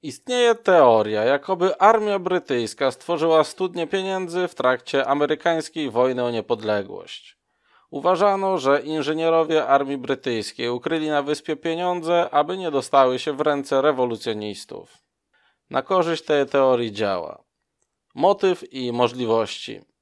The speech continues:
Ukrycie dużego skarbu, aby nie dostał się w ręce buntowników, wydaje się sensowną motywacją, zwłaszcza mając świadomość,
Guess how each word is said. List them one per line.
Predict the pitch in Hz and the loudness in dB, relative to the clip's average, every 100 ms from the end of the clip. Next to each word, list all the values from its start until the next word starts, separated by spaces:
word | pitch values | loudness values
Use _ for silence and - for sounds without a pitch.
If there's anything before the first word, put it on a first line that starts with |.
| _ _ _ | _ _ _
Ukrycie | - 135 226 226 220 | -10 -4 -4 0 0
dużego | 180 190 185 165 165 | 2 0 2 2 0
skarbu, | - - 127 117 110 113 | 0 4 6 6 2 2
aby | 117 131 | 2 0
nie | 139 | -2
dostał | 139 135 143 | 0 0 -2
się | - | -2
w | 139 | -2
ręce | 151 139 165 | -2 -2 -4
buntowników, | 165 165 185 180 196 175 185 165 | -2 -4 -4 -4 -6 -6 -8 -6
wydaje | 185 170 165 160 | -2 2 4 2
się | - 170 | 0 -4
sensowną | - 190 - 139 123 127 | -2 -4 0 0 0 -2
motywacją, | 123 120 131 117 101 95 107 98 98 | -2 -2 2 2 2 0 -8 -8 -8
zwłaszcza | 120 123 131 - 131 | -8 0 0 0 0
mając | 131 131 131 | 0 0 -4
świadomość, | - 170 170 175 160 156 - | -4 -2 0 2 0 -2 -4